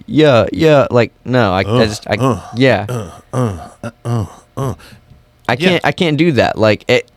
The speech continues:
Speaker 1: it has to at least sound good. Like, if you're gonna have that kind of, if you want the song to be good, it has to sound good. Your lyrics can't just be good and have poo-poo sound.
Speaker 2: Yeah. Well, the, the thing is, like,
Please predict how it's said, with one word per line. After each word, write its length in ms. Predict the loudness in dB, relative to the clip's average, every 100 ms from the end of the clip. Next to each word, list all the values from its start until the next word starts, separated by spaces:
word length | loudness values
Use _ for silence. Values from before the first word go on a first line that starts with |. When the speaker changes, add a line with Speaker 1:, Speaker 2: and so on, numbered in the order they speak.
| -4
Speaker 1:
it 100 | 0
has 280 | 0 0 0
to 100 | 2
at 180 | 2
least 300 | 2 -2 -2
sound 360 | 0 0 0 2
good. 320 | 2 4 2
Like, 220 | 0 0 -4
if 140 | -6 0
you're 140 | 2
gonna 200 | 2 0
have 360 | 0 0 0 0
that 240 | 0 0
kind 320 | -2 0 2
of, 260 | 2 0 -4 _ _ _ _ -4
if 180 | -2 0
you 80 |
want 160 | 0 0
the 80 | -2
song 300 | -2 0 -2
to 60 |
be 200 | 0 -2
good, 300 | 0 2 2
it 80 | 2
has 160 | 0 -4
to 80 | -6
sound 340 | -2 0 0
good. 180 | -2 -2
Your 80 | -2
lyrics 340 | 0 -2 -6
can't 240 | -8 -6 -6
just 160 | -6
be 140 | -4 -4
good 240 | -2 -4
and 80 | -4
have 200 | -6 -6
poo-poo 320 | -6 -6 -8
sound. 340 | -8 -8 -10 -12 _
Speaker 2:
Yeah. 300 | -6 -6 -8 -18 -4
Well, 120 | -2
the, 200 | 0 -2 -2
the 140 | -2
thing 260 | 2 2 2
is, 300 | 2 0 -4
like, 300 | -4 -6